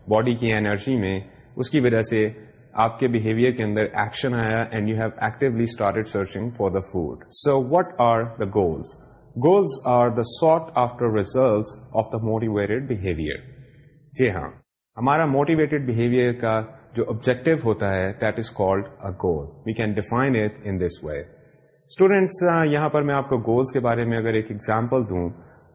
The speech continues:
تو آپ سوچ سکتے ہیں ایک اسٹوڈنٹ کے بارے میں جو اپنے ایگزامز کو پریپیئر کرنے کی کوشش کر رہے ہیں۔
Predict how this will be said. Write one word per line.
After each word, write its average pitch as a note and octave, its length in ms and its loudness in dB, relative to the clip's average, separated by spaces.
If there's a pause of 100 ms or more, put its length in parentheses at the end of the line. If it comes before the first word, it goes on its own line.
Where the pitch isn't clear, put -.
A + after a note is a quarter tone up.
تو C3+ 320 6 (360)
آپ C3+ 140 2 (120)
سوچ D#3 180 4
سکتے C#3 240 -2
ہیں C3+ 120 2
ایک C3 120 0
اسٹوڈنٹ C3 360 -2 (300)
کے C3 80 2
بارے G#2 260 4
میں G#2+ 200 0
جو A#2 200 0
اپنے A2+ 220 -2
ایگزامز A2+ 520 -2
کو A2+ 140 0
پریپیئر A2 360 0
کرنے G#2 300 -2
کی A2+ 120 -4
کوشش G#2 400 -4
کر F2 180 -2
رہے D#2+ 120 -2
ہیں۔ - 300 -14